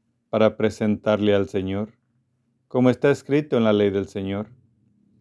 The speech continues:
Y aquí, que había en Jerusalén un hombre llamado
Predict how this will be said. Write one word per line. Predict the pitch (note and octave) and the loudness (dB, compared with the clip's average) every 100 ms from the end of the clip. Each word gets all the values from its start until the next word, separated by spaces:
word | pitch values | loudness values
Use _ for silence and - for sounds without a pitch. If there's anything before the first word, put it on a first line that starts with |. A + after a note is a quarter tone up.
| - - - - | -20 -20 -20 -2
Y | G#2+ G#2+ | 4 4
aquí, | G#2 - G#2+ B2 - _ _ _ _ _ _ - | 4 0 -4 -4 -12 _ _ _ _ _ _ -2
que | |
había | A2+ A#2+ C#3 - | 2 4 4 0
en | C#3+ C3+ | -4 -4
Jerusalén | C3 A#2+ A2+ A#2 B2 C3 | -2 -2 0 2 2 2
un | B2+ B2+ | 2 0
hombre | B2+ B2 B2 | 0 2 2
llamado | A#2 A2+ A2+ A2+ A#2+ | 2 4 2 2 -2